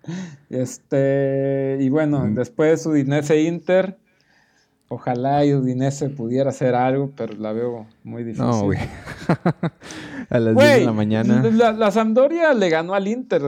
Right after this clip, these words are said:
Speaker 1: ¿eh? O sea, también de repente el Inter te da unas desbandadas, güey, que dices, "Güey, ¿cómo es posible, güey?". O sea,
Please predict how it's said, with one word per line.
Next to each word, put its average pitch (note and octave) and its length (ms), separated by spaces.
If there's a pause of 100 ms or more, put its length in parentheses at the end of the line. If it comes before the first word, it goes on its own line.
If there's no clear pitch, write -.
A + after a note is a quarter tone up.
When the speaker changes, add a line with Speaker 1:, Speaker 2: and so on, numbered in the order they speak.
(120)
Speaker 1:
¿eh? G#3+ 120 (200)
O B2+ 100
sea, C3 580 (840)
también F#3 320
de B3+ 80
repente F#3 440
el G3 100
Inter G3 380
te - 80 (200)
da D#3 260
unas F#3+ 280
desbandadas, C#3+ 840
güey, G3+ 200
que B2+ 240
dices, C3 320
"Güey, C#3 200
¿cómo E3+ 200
es F#3 80
posible, C#3 580
güey?". G2 180
O G2+ 60
sea, G#2 260